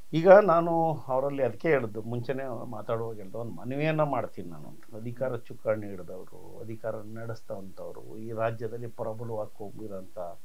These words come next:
ಲಿಂಗಾಯತರು, ಒಕ್ಕಲಿಗರು, ನೀವುಗಳು ಹಿಂದುಳಿದ ವರ್ಗಗಳ ಸಮಾಜಗಳನ್ನ,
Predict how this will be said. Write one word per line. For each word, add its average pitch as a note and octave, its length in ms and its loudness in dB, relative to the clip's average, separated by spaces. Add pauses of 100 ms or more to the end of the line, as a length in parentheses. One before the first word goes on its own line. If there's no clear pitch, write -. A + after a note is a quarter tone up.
(260)
ಲಿಂಗಾಯತರು, A2 480 -6
ಒಕ್ಕಲಿಗರು, F#2+ 580 -8 (1160)
ನೀವುಗಳು G#3+ 500 10
ಹಿಂದುಳಿದ F3+ 400 4
ವರ್ಗಗಳ D#3 420 4
ಸಮಾಜಗಳನ್ನ, C#3 680 0